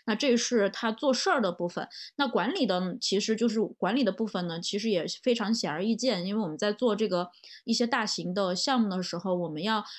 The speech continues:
呃，经常要去管理上，上千人，甚至是，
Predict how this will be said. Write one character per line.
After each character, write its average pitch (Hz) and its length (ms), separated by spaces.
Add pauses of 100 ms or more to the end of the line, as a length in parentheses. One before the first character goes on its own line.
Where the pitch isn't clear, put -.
(160)
呃， 160 280
经 247 220
常 196 220
要 196 240
去 190 500
管 185 320
理 165 180
上， 202 380
上 233 240
千 277 260
人， 180 300
甚 233 240
至 214 140
是， 214 300